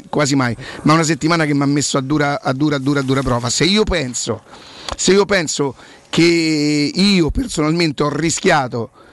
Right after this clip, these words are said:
di non sentire, di non vedere più Ubaldo Righetti, perché questo noi abbiamo rischiato, e di continuare a leggere rubriche di signori che parlano della Roma,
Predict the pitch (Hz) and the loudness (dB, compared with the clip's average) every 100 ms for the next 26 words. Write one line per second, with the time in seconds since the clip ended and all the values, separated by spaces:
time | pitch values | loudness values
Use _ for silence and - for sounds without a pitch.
0 | - - 160 185 196 - 170 - 202 165 | -18 -2 0 2 0 -2 -2 0 0 2
1 | 139 147 151 156 156 156 175 160 139 165 | 2 2 2 2 0 0 0 0 0 0
2 | 147 147 143 156 131 - 120 98 - 123 | 0 -2 0 0 -2 -2 -4 0 0 2
3 | 160 - 190 - 143 151 131 139 139 160 | -2 2 0 2 -2 -2 -2 -2 2 0
4 | 135 131 117 107 - - - - - - | 0 -2 -4 -10 -16 -20 -20 -20 -20 -6
5 | - 160 131 156 180 160 175 185 165 151 | 0 0 0 0 0 0 0 2 0 0
6 | 170 135 147 139 135 139 131 160 139 139 | -2 0 0 0 0 0 0 0 0 0
7 | 127 135 156 143 131 135 147 143 143 143 | 0 0 0 0 -2 0 0 0 -2 0
8 | 160 165 127 | 0 -2 -4